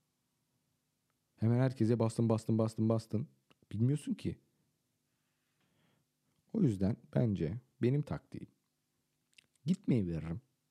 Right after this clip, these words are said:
Tatile çıkmayı veririm. Oturduğum yerde otururum. Zaten kafe bilmem ne manyağı değilim. Efendime söyleyeyim, arkadaşlarımla yedi yirmi dört görüşeyim manyağı değilim.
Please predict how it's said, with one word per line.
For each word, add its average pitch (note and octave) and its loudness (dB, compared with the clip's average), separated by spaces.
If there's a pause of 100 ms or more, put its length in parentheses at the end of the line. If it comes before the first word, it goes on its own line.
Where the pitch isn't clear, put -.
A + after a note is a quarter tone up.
(140)
Tatile B2+ 0
çıkmayı A2 0
veririm. C#2+ -4 (360)
Oturduğum B2 0
yerde B2+ 2
otururum. A#2+ -4 (480)
Zaten B2+ 0
kafe A#2 -2
bilmem A2+ 2
ne A#2+ 2
manyağı F#2 0
değilim. F#2 0 (680)
Efendime A2 0
söyleyeyim, G2+ 0
arkadaşlarımla G#2+ 0
yedi G#2 2
yirmi G2+ 0
dört G2+ 0
görüşeyim G2+ 0
manyağı F#2+ 0
değilim. F2 -2